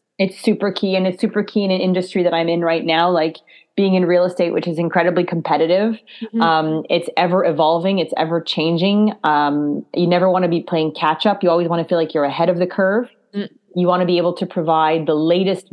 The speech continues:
Speaker 1: best thing to your clients. You wanna be able to stand out from the crowd as well, which is very important because, again, there's so much competition,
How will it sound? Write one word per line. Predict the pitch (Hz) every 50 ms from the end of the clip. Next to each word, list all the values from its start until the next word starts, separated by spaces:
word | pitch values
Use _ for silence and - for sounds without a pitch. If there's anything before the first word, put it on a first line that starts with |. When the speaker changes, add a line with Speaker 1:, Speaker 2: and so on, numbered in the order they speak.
| 151 143
Speaker 1:
best | 185 180 185 - - _
thing | - 202 196 202 208 202
to | - 214
your | 196 190 185
clients. | - - 220 196 190 196 202 214 233 220 233 -
You | 180
wanna | 175 175 175
be | 165 165 165
able | 165 170 175
to | 170 - - 165
stand | - - - - 180 160 165 175 175
out | 175 190 - 190
from | - 214 208
the | 202
crowd | 190 - - - 196 185 196 208 214 214
as | 208 185 196
well, | 190 202 196 202 208 226 247 233 - - - - - _
which | - 185 185
is | 196 180
very | 180 185 196 190 196
important | 196 185 - - 220 202 - 247 247 226
because, | 190 180 180 170 165
again, | 175 165 165 165 165 165
there's | 160 156 156 151 -
so | - - - 185 185 185
much | 185 190 190
competition, | - - 208 202 202 202 - 226 220 220 - 262 277 294 285